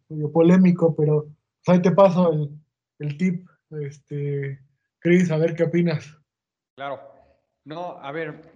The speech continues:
Speaker 2: yo creo que para hacer en la jornada uno de, del torneo no estuvo tan mal. Me parece que hay que darle el beneficio de la duda. Yo sé que los equipos vienen con más o menos buen ritmo, entonces me parece que eso se vio reflejado en los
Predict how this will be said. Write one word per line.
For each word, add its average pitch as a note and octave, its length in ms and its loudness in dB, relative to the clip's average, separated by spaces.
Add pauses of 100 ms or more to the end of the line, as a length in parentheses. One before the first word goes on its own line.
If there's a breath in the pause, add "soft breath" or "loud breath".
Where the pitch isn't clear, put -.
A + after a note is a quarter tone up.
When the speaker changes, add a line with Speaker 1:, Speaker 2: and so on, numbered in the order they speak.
(100)
Speaker 2:
yo F3 120 -8
creo G3 220 -6
que C3 840 -6
para C#3+ 180 -2
hacer G3 280 -6
en G3+ 100 -8
la F#3+ 100 0
jornada E3 480 -2
uno E3 320 -6
de, A#2+ 720 -6
del A#2 240 -8
torneo D3 580 -4
no C#3+ 220 -4
estuvo D#3 480 -2
tan A2+ 220 -4
mal. D3+ 480 -6
Me C3 120 -12
parece B2+ 440 -4
que B2+ 80 -2
hay A#2+ 160 -2
que G#2+ 560 -4 (800 loud breath)
darle D#3+ 320 2
el C#3 100 -2
beneficio B2+ 560 -8
de B2 80 -8
la A#2 140 -8
duda. D3+ 240 -6
Yo D3 100 -8
sé D3 140 -10
que C#3+ 80 -12
los A#2 160 -10
equipos C3 340 -8
vienen C#3 280 -2
con B2+ 160 -6
más C#3 260 -4
o C#3 60 -8
menos C#3 280 -6
buen C3+ 300 -4
ritmo, C#3+ 440 -4 (120)
entonces C3+ 360 -6
me C#3 120 -4
parece C#3+ 300 -2
que D3 80 -8
eso C#3 120 -10
se B2+ 140 -10
vio C3+ 100 -4
reflejado C3+ 580 -6
en B2 140 -8
los G#2+ 680 -10